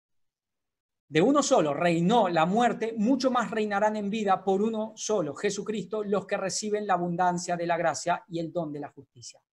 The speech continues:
Así que, como por la transgresión de uno vino la condenación a todos los hombres,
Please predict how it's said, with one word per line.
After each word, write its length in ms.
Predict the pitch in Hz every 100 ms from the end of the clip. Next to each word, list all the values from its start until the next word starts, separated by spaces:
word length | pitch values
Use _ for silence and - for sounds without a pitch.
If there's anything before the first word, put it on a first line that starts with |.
| _ _ _ _
Así 320 | - 196 - -
que, 360 | 208 135 117 _ _ -
como 280 | 185 196
por 140 | 196 190
la 160 | 180
transgresión 580 | 180 190 180 180 269 269
de 80 | 247
uno 280 | 247 180 143
vino 260 | 202 240
la 160 | 202 175
condenación 720 | 175 160 156 151 143 - 240
a 220 | 170 - -
todos 320 | 262 240 233
los 220 | 233 -
hombres, 500 | 254 170 160 175 -